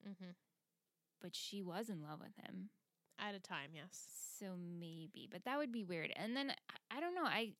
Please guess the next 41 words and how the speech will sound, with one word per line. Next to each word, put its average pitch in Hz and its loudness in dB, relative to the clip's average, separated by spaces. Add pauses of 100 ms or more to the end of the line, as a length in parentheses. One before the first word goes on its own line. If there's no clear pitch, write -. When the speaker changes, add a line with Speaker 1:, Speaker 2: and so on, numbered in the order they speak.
Speaker 1:
Does 220 2
he 220 4
love 160 -4
her, 165 -2
though? 320 0 (280)
Speaker 2:
I 180 -4
don't 208 0
Speaker 1:
We 214 0
don't 196 2
Speaker 2:
think 320 4
Speaker 1:
know. 156 2
Speaker 2:
so. 185 2
Yeah. 220 6 (420)
And 254 6
then 294 8
Chuck 285 2
and 226 2
Blair, 202 10 (1160)
I 226 4
know 240 8
it's - 2
coming. 226 8
I 202 4
just 190 -2
didn't 202 0
think 185 0
it 190 0
was 170 -4
coming 180 -2
so 175 -6
soon 220 2
unless 190 0 (680)
Blair 196 4
is 196 2
so 233 10 (1400)
eager 240 8
to 214 6
get 202 10 (400)
the 196 -4
throne 185 0
back 170 6